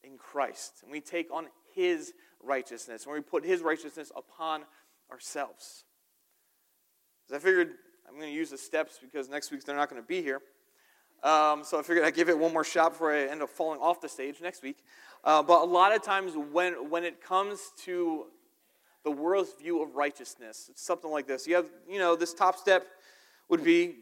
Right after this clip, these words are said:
you know, God and his goodness and his, and his righteousness and, and, and his perfect standard. You know, and down here you have, like, the most horrible human being you could ever imagine. You know, whatever name comes into your head right now is fine. You, you guys get the picture.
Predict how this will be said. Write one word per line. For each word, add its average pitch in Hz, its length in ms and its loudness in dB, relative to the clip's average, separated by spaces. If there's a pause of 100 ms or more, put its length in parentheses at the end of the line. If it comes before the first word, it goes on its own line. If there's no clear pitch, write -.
(100)
you 151 80 -14
know, 147 140 -2
God 160 560 6
and 135 120 -8
his 123 180 -12
goodness 175 600 2
and 139 160 -10
his, 139 300 -8
and 143 80 -12
his 120 120 -14
righteousness 175 680 0
and, 135 240 -8
and, 143 240 -12
and 147 140 -8
his - 80 -14
perfect 190 380 -2
standard. 165 500 -2 (560)
You 160 80 0
know, 175 160 8
and 156 80 0
down 170 240 6
here 170 160 4
you 156 120 2
have, 156 300 0
like, 147 160 -2
the 156 80 -10
most 165 400 0
horrible 170 800 0
human 175 280 -8
being 165 280 -6
you 151 100 -12
could 143 140 -8
ever 156 280 -2
imagine. 156 680 -4 (100)
You 135 60 -20
know, 143 240 -4 (100)
whatever 151 260 -2
name 156 300 -4
comes 147 220 -16
into 151 240 -12
your 147 220 -4 (300)
head 151 140 -8
right 147 160 0
now 147 160 0
is 147 140 -6
fine. 139 400 -2
You, 139 180 -12 (800)
you 160 100 -8
guys 156 200 0
get 160 120 -2
the 143 80 -10
picture. 147 380 -6